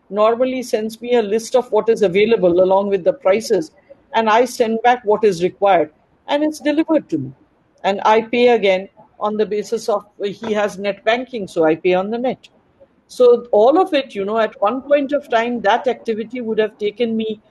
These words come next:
three hours, okay? Forty-five minutes to go, forty-five minutes to come back, and then, you know, whatever in between. Today, it takes me all of ten minutes,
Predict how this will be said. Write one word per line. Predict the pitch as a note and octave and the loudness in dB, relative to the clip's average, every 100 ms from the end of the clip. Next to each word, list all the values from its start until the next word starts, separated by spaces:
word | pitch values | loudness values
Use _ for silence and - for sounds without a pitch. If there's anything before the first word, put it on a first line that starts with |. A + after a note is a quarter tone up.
| _ _ _ - | _ _ _ -6
three | C4 A3 | 0 2
hours, | D3 - - - _ _ _ - | 2 0 -10 -20 _ _ _ -10
okay? | E3+ B3 C4+ _ _ _ | -8 -6 -8 _ _ _
Forty-five | G#3 G#3 B3+ C4+ B3 | -4 -4 0 0 0
minutes | A3+ A#3 - | 0 -4 -6
to | G#3+ | -4
go, | F#3 G#3+ | 2 2
forty-five | A3 G3+ A#3+ B3 A3+ | 2 -2 0 0 0
minutes | G#3 G#3 - | -2 -8 -8
to | G#3+ | -8
come | - G3 F#3 | -2 -2 2
back, | F3+ F#3+ F#3+ | 2 2 -2
and | F#3 F3+ | 0 2
then, | F#3+ F3+ | 2 0
you | F3+ | -2
know, | F3+ E3+ _ _ _ - | 0 -2 _ _ _ -12
whatever | E3 G3+ G3+ F#3+ F#3+ | 0 2 2 4 2
in | F3+ E3+ | 2 -2
between. | D#3 - C#3 C#3+ _ | -4 -6 -12 -12 _
Today, | A#3+ G#3 C#4 C#4 | -8 -2 0 0
it | B3+ - | -4 -4
takes | B3+ B3+ - | -4 -4 -6
me | B3+ B3 | -2 -2
all | - A3 A#3 | 2 2 2
of | A#3 - | 0 -2
ten | G#3+ A3 | -2 -2
minutes, | B3 A#3 _ - | -4 -6 _ -20